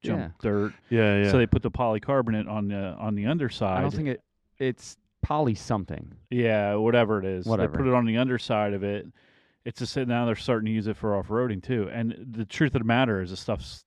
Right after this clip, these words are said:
Speaker 1: like,
Speaker 2: Slides.
Speaker 1: it does slide much better than metal.
Speaker 2: Yeah.
Speaker 3: Oh, yeah.
Speaker 1: And
Speaker 2: So
Speaker 1: it's,
Speaker 2: you
Speaker 1: and it's cheaper and
Speaker 2: Yep.
Speaker 1: it's, and it's lighter.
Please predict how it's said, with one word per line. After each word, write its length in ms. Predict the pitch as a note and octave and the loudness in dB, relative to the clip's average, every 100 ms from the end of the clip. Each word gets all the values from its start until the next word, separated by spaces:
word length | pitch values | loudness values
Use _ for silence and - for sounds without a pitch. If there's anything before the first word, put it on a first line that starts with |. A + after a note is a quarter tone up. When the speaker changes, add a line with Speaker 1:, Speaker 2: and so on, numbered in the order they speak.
| A2+ | -8
Speaker 1:
like, 240 | F#2+ - - | -8 -10 -20
Speaker 2:
Slides. 640 | - - C3+ C3 G#2+ E2 A#2 | -18 -6 -2 0 -2 -4 -4
Speaker 1:
it 160 | A#2 | -2
does 180 | A#2 G#2+ | 0 0
slide 400 | - G#2+ F#2 F2 - | -2 -4 -4 -6 -4
much 260 | A2 - | -4 -4
better 320 | A#2 G#2+ G2+ G2 | -2 0 0 -2
than 440 | G2 F#2 F2+ F2+ | -4 -6 -10 -10
metal. 320 | F#2+ F#2+ F2 B2+ | -6 -6 -4 -6
Speaker 2:
Yeah. 160 | G2 E2+ _ | -6 -8 _
Speaker 3:
Oh, 180 | A#2 C#3 | 4 6
yeah. 220 | G#2 A2 A2+ - - _ - | 6 2 -2 -10 -20 _ 4
Speaker 1:
And 60 | |
Speaker 2:
So 40 | D#3 | 8
Speaker 1:
it's, 100 | C#3 | 8
Speaker 2:
you 240 | C3 D3+ | 6 2
Speaker 1:
and 80 | C3+ | 0
it's 120 | B2 | 0
cheaper 600 | - - E3+ - F#3+ G3+ | -2 0 0 2 2 0
and 120 | - B2+ | 0 0
Speaker 2:
Yep. 80 | A2+ | 0
Speaker 1:
it's, 240 | - - | -4 -8
and 160 | B2+ A2 | -4 -4
it's 160 | - | -4
lighter. 640 | A2+ B2+ D3 D3+ D3+ D3+ | 0 2 2 0 -2 -4